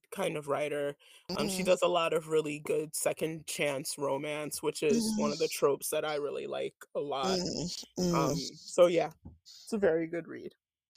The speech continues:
Speaker 2: I should have asked you that. What is your favorite? That's your favorite trope?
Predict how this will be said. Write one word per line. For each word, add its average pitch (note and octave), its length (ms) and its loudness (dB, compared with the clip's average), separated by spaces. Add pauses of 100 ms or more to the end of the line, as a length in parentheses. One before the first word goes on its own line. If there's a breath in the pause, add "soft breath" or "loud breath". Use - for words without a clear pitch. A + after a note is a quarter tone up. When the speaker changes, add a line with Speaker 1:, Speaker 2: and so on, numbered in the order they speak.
(120)
Speaker 2:
I B3+ 80 10
should - 180 12
have F3+ 120 6
asked - 240 8
you D#3+ 80 0
that. C#3+ 180 6
What A#3 180 8
is G3 220 8
your D#3+ 100 4
favorite? D#3+ 360 2
That's - 180 8
your G3 100 4
favorite F3+ 340 6
trope? G3 300 6